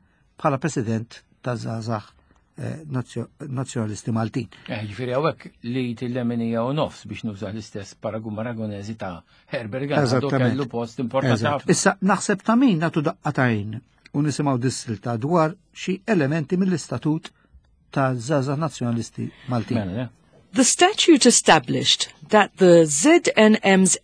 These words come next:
Speaker 3: aims were, A, to bring together all the nationalist youths of Malta and Gozo, develop their moral qualities and coordinate their activities. B,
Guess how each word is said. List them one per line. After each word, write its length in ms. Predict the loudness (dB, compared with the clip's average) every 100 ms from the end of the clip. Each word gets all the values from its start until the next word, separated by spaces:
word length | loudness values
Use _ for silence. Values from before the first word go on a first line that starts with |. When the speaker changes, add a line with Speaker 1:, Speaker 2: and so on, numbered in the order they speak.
| 2
Speaker 3:
aims 520 | 2 2 -2 -4 -8 -10 -20 2
were, 400 | 8 8 8 4 _ _ _ -20 _ 2
A, 340 | 4 4 0 -6 _ -20 -20 _
to 120 | 0
bring 260 | 6 6 6
together 480 | 6 6 8 6 6
all 260 | 6 8 8
the 80 | 8
nationalist 640 | 6 4 2 4 4 2
youths 560 | 2 4 4 2 -2 -2 -2
of 100 | 0
Malta 380 | 4 4 4 4
and 120 | 2
Gozo, 580 | 4 4 4 -2 -4 -6 -14 _
develop 400 | 4 8 8 8
their 160 | 4 4
moral 360 | 6 8 8
qualities 720 | 4 2 4 2 2 0 0 -2
and 160 | -2 0
coordinate 600 | 6 6 6 4 2 2
their 120 | 2
activities. 800 | 0 -2 -2 -2 -6 -8 -8 -12 _ _ -20 -20 -20 -20 4
B, 380 | 6 8 4